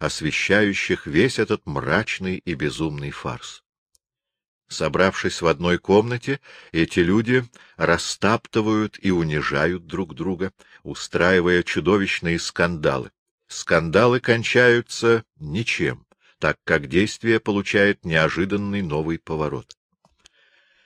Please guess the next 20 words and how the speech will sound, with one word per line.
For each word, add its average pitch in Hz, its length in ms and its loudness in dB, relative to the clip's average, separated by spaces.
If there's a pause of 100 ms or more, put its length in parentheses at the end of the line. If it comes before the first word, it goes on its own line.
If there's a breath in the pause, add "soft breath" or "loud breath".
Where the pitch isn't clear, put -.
(200 soft breath)
Как 139 220 2
всегда 135 420 4
в 151 80 2
романах 127 420 2
Достоевского, 98 800 2
перед 85 240 0
нами 135 300 2
торопливое 147 800 2
и 101 200 0
лихорадочное 113 920 0
нагромождение 95 960 0 (160)
слов 90 600 0 (300 loud breath)
с 69 140 -8
бесконечными 95 800 0
повторениями, 95 920 0
уходами 95 560 0
в 95 100 -10
сторону, 98 720 0 (280)
словесный 143 680 2
каскад, - 600 -2